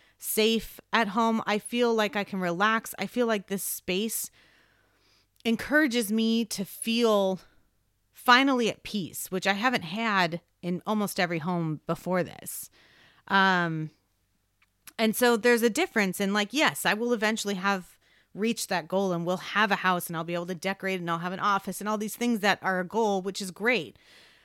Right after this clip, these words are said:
But if I don't enjoy the process of getting from here to there, I'm never gonna be able to feel comfortable or relaxed or at peace in the home I'm at now.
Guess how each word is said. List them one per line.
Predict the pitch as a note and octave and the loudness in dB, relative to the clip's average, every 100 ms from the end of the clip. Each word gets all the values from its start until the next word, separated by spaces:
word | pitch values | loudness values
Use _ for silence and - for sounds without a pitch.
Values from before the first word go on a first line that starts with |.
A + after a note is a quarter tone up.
| _ _ _ _ - | _ _ _ _ 2
But | C4 | 4
if | A3+ | 4
I | B3 C#4+ | 0 2
don't | F#4 D#4+ | 2 4
enjoy | A#3+ F3 G#3+ B3 A#3+ | 2 0 0 2 0
the | G#3 | 0
process | G3 - A3+ A3 A3+ C#4 C4 | -4 -2 4 4 4 0 -2
of | G#3 F3+ | -2 0
getting | G3+ G#3 G#3+ | 0 0 -2
from | F3 | -6
here | E3+ - A3+ | -10 -2 0
to | G#3+ | 0
there, | F3 F3+ F#3+ A#3+ D#4+ _ _ _ | 0 0 0 0 -4 _ _ _
I'm | A3+ C4+ | 0 2
never | C#4+ C#4+ C#4+ | 4 2 0
gonna | B3+ A#3 | 0 0
be | A3 | 0
able | A3 A3 | 0 0
to | G#3 | -2
feel | - A3 | -2 -4
comfortable | G#3 - A3 - A3+ G#3+ G3 F#3 | -4 -6 -6 -6 -6 -4 -4 -6
or | F#3+ F#3 F3+ E3+ - - - _ - | -4 -2 -2 -4 -8 -20 -20 _ -2
relaxed | F#3+ F#3 A3+ A#3+ - - | 0 2 2 0 -6 -6
or | G3+ G3 F#3 - _ _ _ | -2 0 -2 -6 _ _ _
at | F#3+ F#3+ | -6 -6
peace | - C4+ C4+ - - - _ _ _ _ - | -4 -2 -2 -2 -6 -10 _ _ _ _ -2
in | A#3 | 2
the | A#3 | 4
home | A#3+ A#3+ | 4 2
I'm | A3+ | 2
at | A3 F3+ | 0 -2
now. | G3 D4+ - - | -4 -4 -6 -12